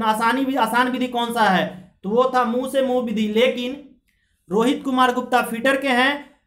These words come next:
तो फिटर के हैं तो आप competition target channel को subscribe भी कीजिए और app download कीजिए, उसमें फिटर का भी class दिया गया है और आपको फिटर का अगर पूरा syllabus करना है तो course को purchase करना पड़ेगा, आपको पूरा course कराया जाएगा, ठीक है।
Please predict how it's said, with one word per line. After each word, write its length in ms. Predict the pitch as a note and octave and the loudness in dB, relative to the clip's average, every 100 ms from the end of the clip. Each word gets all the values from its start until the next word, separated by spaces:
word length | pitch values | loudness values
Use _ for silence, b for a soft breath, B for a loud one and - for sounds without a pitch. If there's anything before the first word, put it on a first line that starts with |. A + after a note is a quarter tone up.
| _ _ A#3 | _ _ 0
तो 240 | B3+ C4+ C4+ | 2 2 -2
फिटर 260 | A3+ B3 C4 | -2 0 0
के 140 | C4 | 2
हैं 180 | B3+ B3+ | 2 2
तो 60 | |
आप 160 | B3+ B3+ | 2 2
competition 400 | B3 A3+ A3+ B3+ | 0 -2 -4 -2
target 420 | B3+ B3 B3+ B3 - - - _ - | 0 2 0 -2 -14 -20 -20 _ -8
channel 280 | A3 B3 B3 | -4 -2 0
को 160 | B3+ C4 C4 - _ _ | 2 0 -4 -14 _ _
subscribe 460 | G#3 G#3 - A3+ B3 | -8 -6 0 2 2
भी 60 | B3 | -2
कीजिए 240 | B3+ B3+ | -4 0
और 100 | A#3+ | 2
app 260 | A3+ B3 A3 | 4 2 2
download 360 | A#3+ B3 A#3+ | 0 2 0
कीजिए, 280 | A#3 F#3+ D#3+ | -2 -4 -4
उसमें 280 | D3+ E3 A3 | -6 -10 -10
फिटर 260 | A3+ G#3 A3+ | -6 -4 -2
का 120 | A#3+ | -2
भी 60 | A#3 | -2
class 260 | A#3+ A#3+ A#3 | 0 0 0
दिया 220 | B3 A#3+ | 0 0
गया 180 | B3+ B3 | 4 2
है 220 | A#3+ A#3 B B - | 2 -2 B B -8
और 100 | F#3+ | -2
आपको 320 | G#3 G3 B3 | -2 0 -2
फिटर 300 | A#3 A3 A#3 | -2 -4 -4
का 60 | A#3+ | -4
अगर 200 | A#3 A#3 | -6 -6
पूरा 200 | A3+ B3 | -4 -4
syllabus 360 | A#3+ A3+ A#3+ A3+ | -2 -4 -4 -6
करना 280 | A3 A3+ | -4 -2
है 160 | A3 C4+ D4 | -2 -2 -8
तो 180 | - G3 - - _ _ _ _ _ _ _ | -10 -10 -10 -18 _ _ _ _ _ _ _
course 240 | G#3+ B3+ B3 | 0 0 0
को 200 | C4 C#4+ | -6 -2
purchase 360 | A3+ F#3+ A3 A3+ | -2 -2 -4 -4
करना 240 | G#3+ G#3+ | -2 -2
पड़ेगा, 300 | G#3+ G#3+ A#3 A3+ B B B | -2 -2 0 -2 B B B
आपको 200 | F#3 G#3 | -8 -6
पूरा 260 | - G#3+ A#3 | -4 -2 -2
course 240 | A3+ G#3+ | -4 -4
कराया 280 | G#3+ G3+ F#3+ | 0 0 2
जाएगा, 280 | F#3 E3+ D3+ | 2 0 -4
ठीक 180 | C3 F3 | -4 0
है। 380 | B3 - - | 0 0 -10